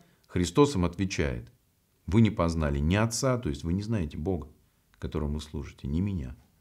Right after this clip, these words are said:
Эта тема вот красной нитью, заметьте, вот с-, добросовестный исследователь,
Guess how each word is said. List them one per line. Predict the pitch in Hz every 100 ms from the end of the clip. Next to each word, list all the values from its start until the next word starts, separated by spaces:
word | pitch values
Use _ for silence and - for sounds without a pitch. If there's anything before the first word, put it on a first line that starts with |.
| _ _ _ _ _ _ _ -
Эта | 98
тема | 98 170 190
вот | 95 -
красной | 131 170 170
нитью, | 175 143 - 71
заметьте, | 92 131 82 67 - 58 - - -
вот | 71
с-, | - 92 73
добросовестный | 90 101 110 107 78 78
исследователь, | 82 - 196 151 - 73